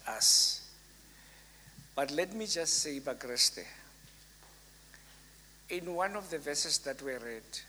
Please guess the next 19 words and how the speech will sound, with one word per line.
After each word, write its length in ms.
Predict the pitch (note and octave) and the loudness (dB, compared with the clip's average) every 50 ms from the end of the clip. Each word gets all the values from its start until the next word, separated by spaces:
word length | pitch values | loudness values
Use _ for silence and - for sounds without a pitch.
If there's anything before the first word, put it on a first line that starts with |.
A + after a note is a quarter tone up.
| - - - - - - - - - - - - - - - - - - - - - - - - - - - - - - - - - - | -18 -20 -20 -20 -20 -20 -20 -20 -20 -20 -20 -20 -20 -20 -20 -20 -20 -20 -20 -20 -20 -20 -20 -20 -20 -20 -20 -20 -20 -20 -20 -20 -8 -2
there 100 | D3+ D3 | -2 2
were 160 | D3+ D3 C#3 | 2 2 0
three 380 | C#3 - - - G3 G#3 G#3 G3 | 0 -4 -8 -8 -6 -6 -6 -6
people 500 | - - - - F3 D3+ - E3 D#3+ C#3+ | -6 -8 -8 -8 -10 -10 -6 -6 -6 -2
that 260 | A#2+ C#3+ C3+ C#3+ C3+ | -2 -4 -4 -4 -4
were 140 | C#3+ C#3 C#3 - | -4 -4 -4 -4
identified, 840 | A#2+ B2+ B2+ A#2 A#2+ B2 B2+ - - D3 - - - A2+ G#2+ G#2 G#2 - - - - - - - - - - - - - - - - - - - - - - - - - - - - - - - - - - - - - - - - - | -4 -6 -6 -8 -10 -12 -6 -6 -8 -6 -6 -6 -6 -6 -6 -6 -10 -10 -8 -8 -8 -8 -10 -16 -20 -20 -20 -20 -20 -20 -20 -20 -20 -20 -20 -20 -20 -20 -20 -20 -20 -20 -20 -20 -20 -20 -20 -20 -20 -20 -20 -20 -20 -20 -20 -20 -6 -4
and 220 | D3+ C#3+ C3 C3 | -2 -2 -2 0
that 200 | C#3+ D#3 D3+ - | 0 0 0 2
I 80 | - D#3 | 0 0
would 220 | D3 D3 C#3 C#3 | -2 -2 -6 -6
like 300 | C3+ C3+ C#3+ D3+ D3 - - - | -4 -2 -2 -2 -4 -6 -8 -8
us 220 | - B2+ - - - | -6 -4 -2 -2 -2
to 200 | - - - C3 B2+ A#2+ A#2 A#2 - - - - - - | -2 -4 -4 -8 -10 -10 -10 -12 -14 -18 -20 -20 -6 -4
identify 720 | - C3+ C3 B2+ C#3 D3+ D3+ D#3 - - - - C#3+ C3+ C#3 | -2 -2 -2 -2 -4 -4 -4 -4 -8 -8 -6 -6 -4 -4 -4
ourselves 680 | - D3 B2+ B2+ A#2+ - - - B2+ C3 C3 B2+ - | -4 -4 -4 -2 -2 -2 -2 -2 -4 -6 -8 -10 -10
where 240 | A#2+ A2+ B2 B2 B2 | -10 -8 -8 -8 -8
we 220 | A#2 A2+ A2+ A#2 | -8 -10 -10 -10
are. 240 | B2 A#2+ A2 G#2 G#2 | -8 -8 -10 -10 -12